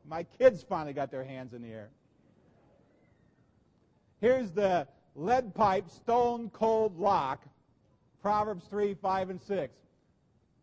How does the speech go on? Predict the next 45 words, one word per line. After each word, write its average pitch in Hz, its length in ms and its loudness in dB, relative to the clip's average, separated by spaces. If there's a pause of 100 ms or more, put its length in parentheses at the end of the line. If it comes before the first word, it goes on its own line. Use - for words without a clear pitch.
(460)
"Trust 214 320 0
in 214 100 -10
the 214 80 -6
Lord 202 360 2
with 160 160 -6
all 180 180 0
your 180 220 -4
heart. 165 300 -6 (720)
Lean 233 300 -4
not 214 260 0
on 214 120 0
your 202 160 0
own 196 220 2
understanding. 190 640 -6
In 175 120 -8 (100)
all 254 300 6
your 240 160 4
ways 226 380 2
acknowledge 208 500 0
him." 214 140 -4
And 196 100 -10
guess 208 160 0
what? 196 240 0 (300)
He'll 269 220 8
straighten 240 460 -2
out 240 360 2
two 233 160 0
thousand 220 480 0
and 190 120 -8
nine. 208 460 -6 (640)
He'll 269 220 4
even 226 240 0
start 220 400 0
tonight 214 380 -2
with 190 200 -6
two 233 140 -6
thousand 202 480 -2
eight 208 220 0 (200)
and 185 280 -4
finish 208 320 -2
it 196 120 -2
up. 196 200 2
I 208 140 2
don't 190 220 -2
care 180 300 -2